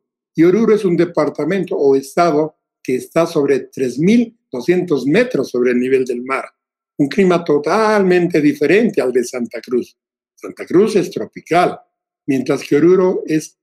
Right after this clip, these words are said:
andino, con mucho frío, temperaturas máximas de dieciocho grados. No pasamos de los veinte grados centígrados, ¿no? Entonces, por ahí vino el covid a mi país.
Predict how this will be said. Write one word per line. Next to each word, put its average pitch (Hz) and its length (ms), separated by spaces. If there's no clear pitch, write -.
andino, 151 840
con 104 220
mucho 175 400
frío, 175 640
temperaturas 147 800
máximas 165 580
de 127 80
dieciocho 120 540
grados. 143 420
No 120 120
pasamos 139 580
de 139 100
los 120 160
veinte 131 360
grados 135 340
centígrados, 113 640
¿no? 214 320
Entonces, 170 720
por 139 180
ahí 196 200
vino 202 260
el 196 140
covid 175 360
a 151 60
mi 143 140
país. 139 580